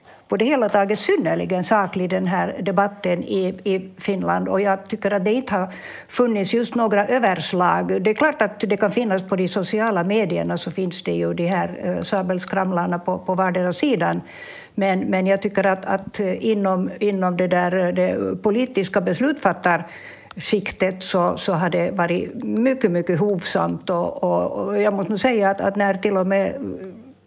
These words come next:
till och med då, eh, personer som, som tidigare har, har varit,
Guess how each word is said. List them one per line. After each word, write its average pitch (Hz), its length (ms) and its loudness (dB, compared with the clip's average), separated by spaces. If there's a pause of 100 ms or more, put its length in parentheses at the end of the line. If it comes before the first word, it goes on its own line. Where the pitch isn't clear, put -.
(260)
till 220 180 0
och 196 100 0
med 202 140 0
då, 214 320 2
eh, - 120 -2 (1300)
personer 214 640 2
som, 214 360 2
som 220 200 -2
tidigare 208 480 4
har, 202 260 2
har 202 240 0
varit, 214 440 2